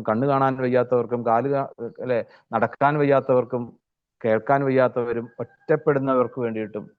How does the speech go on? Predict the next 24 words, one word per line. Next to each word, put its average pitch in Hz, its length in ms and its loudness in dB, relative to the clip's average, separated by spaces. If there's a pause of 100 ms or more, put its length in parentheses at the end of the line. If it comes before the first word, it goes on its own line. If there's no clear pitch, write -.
(320)
ദേ, 117 240 2
ഈ 113 140 0
ഒറ്റപ്പെടുന്നവർക്ക് 143 760 2
എപ്പോഴാ? 104 380 -2 (220)
<laughs> - 800 -8
ആരാ, 135 400 4 (300)
ആരാ 120 320 4
കൂട്ടായിട്ടുള്ളത്? 135 760 2
എല്ലാവരും 123 340 0
ഒറ്റ 147 160 -2
തന്നെയാ. 127 320 -4 (560)
അത് 147 220 0
മനസ്സിലാക്കണം. 123 520 0 (600)
നമ്മൾ 113 180 2
വലിയ 175 300 2
കുറ്റം 156 360 -2
ഇതൊക്കെ 165 220 0
പറയും, 127 200 0
"ഞാനിപ്പോ 175 520 -2
ആരും 143 440 6
ഇല്ലേ, 160 420 0 (320)
ഞാൻ 135 220 -6
ഒറ്റയാണ്." 135 640 2
ഏ, 139 480 0